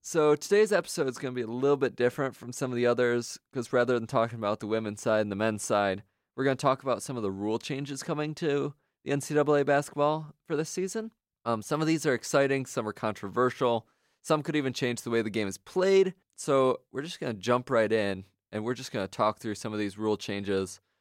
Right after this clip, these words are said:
some of the players that could be affected, some of the fun things we hope happen because of 'em, if they're enforced, um, all that kinda stuff. So we're gonna jump right in with uniform rules, because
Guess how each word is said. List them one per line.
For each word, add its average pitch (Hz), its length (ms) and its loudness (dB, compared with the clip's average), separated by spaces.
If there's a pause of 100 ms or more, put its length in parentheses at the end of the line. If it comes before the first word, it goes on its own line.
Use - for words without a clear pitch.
(140)
some 117 160 -8
of 113 40 -2
the 107 60 -2
players 110 380 2
that 107 180 -2
could 104 140 -6
be 104 120 0
affected, 98 600 -2
some 120 100 -4
of 110 60 -4
the 104 80 -2
fun 104 240 -2
things 104 300 -8
we 98 80 -6
hope 104 300 -2
happen 98 420 -4
because 127 320 -2
of 120 100 -2
'em, 117 220 -2 (280)
if - 140 -12
they're 104 140 -6
enforced, 104 640 -4 (260)
um, 92 300 0
all 101 120 2
that 95 200 0
kinda 90 220 -8
stuff. - 340 -10 (360)
So 160 120 0
we're 190 60 6
gonna 165 100 2
jump 127 240 0
right 120 180 4
in 120 220 0
with 104 360 0
uniform 98 720 -4
rules, 92 440 -4 (100)
because 98 420 -2